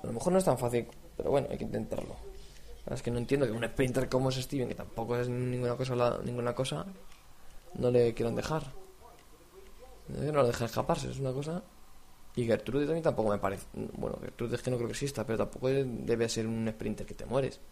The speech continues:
No sé por qué no quieren.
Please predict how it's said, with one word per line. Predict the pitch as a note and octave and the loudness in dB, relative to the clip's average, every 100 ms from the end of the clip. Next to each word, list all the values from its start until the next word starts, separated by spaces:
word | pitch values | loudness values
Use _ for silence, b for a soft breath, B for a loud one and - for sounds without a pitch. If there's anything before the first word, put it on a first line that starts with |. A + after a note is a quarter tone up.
| b b b b b b b - - - - - - | b b b b b b b -16 -16 -18 -20 -14 -8
No | C3 | -6
sé | B2 | -2
por | A#2+ A#2 | -2 0
qué | A#2 | 0
no | A#2 A#2 | 0 2
quieren. | C#3 B2+ | 2 0